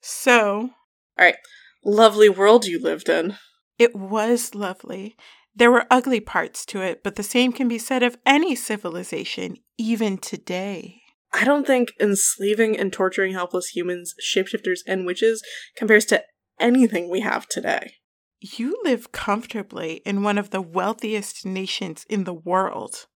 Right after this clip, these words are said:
Speaker 1: You live on the bones of your ancestors who were eradicated by the ex-,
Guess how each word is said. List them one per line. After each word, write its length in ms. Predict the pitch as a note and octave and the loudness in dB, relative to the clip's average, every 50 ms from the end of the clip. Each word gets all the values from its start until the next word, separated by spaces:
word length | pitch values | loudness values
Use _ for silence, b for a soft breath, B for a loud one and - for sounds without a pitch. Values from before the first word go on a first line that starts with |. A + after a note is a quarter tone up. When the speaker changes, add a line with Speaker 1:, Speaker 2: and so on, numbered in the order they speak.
| _ _ _ _ | _ _ _ _
Speaker 1:
You 180 | F#3+ G#3 C4 C#4 | 4 6 6 8
live 180 | C4+ B3 - | 8 8 8
on 140 | A#3 G#3+ G#3+ | 6 4 2
the 60 | G#3+ | 0
bones 440 | G#3 - - F#3+ G3 A3 A3+ A3+ A3 | -2 0 0 2 2 2 0 -2 -4
of 120 | G3 E3+ F3+ | -6 -8 -6
your 160 | F#3+ F3+ - - | -6 -6 -6 -4
ancestors 960 | F#3+ F#3+ G3+ G3+ G3+ - - F3+ E3 - - - - - - - F#3 - B B B B B _ | -4 -2 -2 -4 -4 -6 -6 -8 -8 -8 -10 -12 -12 -10 -10 -12 -14 -16 B B B B B _
who 120 | - B3+ | 0 2
were 200 | A#3 A3+ G#3+ A3 - A3+ | 4 6 6 4 4 2
eradicated 1000 | G#3+ G3 G#3+ A3 A#3 B3 B3 A#3+ A#3+ - G#3 F3+ F#3 E3+ F3 F3 E3+ E3 - _ | 2 2 4 4 4 4 2 0 0 -2 -4 -4 -4 -4 -4 -4 -6 -6 -6 _
by 200 | - G#3 G3+ G#3 | 4 6 6 6
the 160 | G3+ G3+ F#3+ F#3+ | 4 0 -4 -6
ex-, 180 | F#3 - - | -6 -8 -12